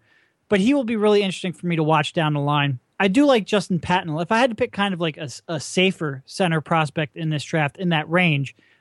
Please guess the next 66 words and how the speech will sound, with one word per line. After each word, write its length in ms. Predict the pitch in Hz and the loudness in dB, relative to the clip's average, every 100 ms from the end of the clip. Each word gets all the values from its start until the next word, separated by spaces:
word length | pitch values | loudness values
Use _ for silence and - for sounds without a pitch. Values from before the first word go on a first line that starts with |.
| - | -4
I 120 | 196 | 0
think 200 | 220 226 | 0 0
Justin 420 | - 196 185 190 | 2 0 0 -4
Patton 320 | 160 175 190 175 | 0 0 0 -6
would 120 | 147 | -2
probably 240 | 180 175 | 0 0
be 160 | 151 165 | 0 -2
that 220 | 156 151 | -2 -2
guy. 340 | 170 160 143 - _ _ _ | 0 2 0 -6 _ _ _
Just 240 | - 254 - | -10 -8 -6
with 80 | 262 | -4
the 80 | |
way 220 | 233 226 233 | 2 4 4
the 180 | 214 | 2
N 120 | 214 202 | 2 2
B 180 | 196 | 2
A 100 | 190 | 4
is 140 | 180 156 | 2 2
going 340 | 180 180 175 | 4 4 2
in 60 | 160 | 0
terms 260 | 180 175 | -2 -4
of 80 | 156 | -2
his 240 | 170 151 135 | -2 -2 0
rim 240 | 175 175 | 2 4
running, 380 | 170 165 156 139 _ - | 2 2 0 -2 _ -4
the 80 | |
ability 320 | 175 185 196 185 | 0 2 4 4
he 140 | 185 | 2
shows 340 | - 185 160 | 2 2 2
as 140 | 156 151 | -2 -2
an 60 | |
off-the-ball, 600 | 180 165 - 156 165 156 - _ _ _ | 0 0 0 2 4 4 0 _ _ _
weak 200 | 240 - | 0 2
side 260 | 233 185 | 2 2
shot 300 | 156 202 190 | 2 2 2
blocker, 460 | 190 175 170 165 151 _ _ _ | 2 2 2 -4 -6 _ _ _
and 100 | 226 | -2
I 60 | 240 | -2
think 180 | 294 226 | -2 -8
you 80 | 240 | -6
can 80 | |
even 220 | 240 226 190 | -2 0 0
get 120 | 196 | 0
something 300 | 208 185 185 | -2 -4 -2
out 120 | 175 | 0
of 60 | 170 | 0
that 140 | 160 | 0
jump 220 | 180 170 | -2 -2
shot 260 | - 165 - | 0 0 0
down 220 | 165 156 | 0 0
the 60 | 147 | 0
line. 340 | 165 175 165 | 2 2 2
I 80 | 175 | -2
think 240 | - 214 | -4 -4
he 120 | - | 0
is 120 | 190 160 | 0 0
probably 460 | 190 185 175 170 | 2 2 2 -2
a 40 | 156 | 0
relatively 480 | 180 180 175 156 | 0 0 0 -4
safe 360 | 139 - 175 - | -2 0 0 0
bet 180 | 175 165 | -2 -2
in 80 | 151 | -6
today's 400 | 156 170 170 180 | -2 2 2 2
N 140 | 170 | 0
B 200 | 165 165 | 2 4
A 220 | 165 160 | 4 2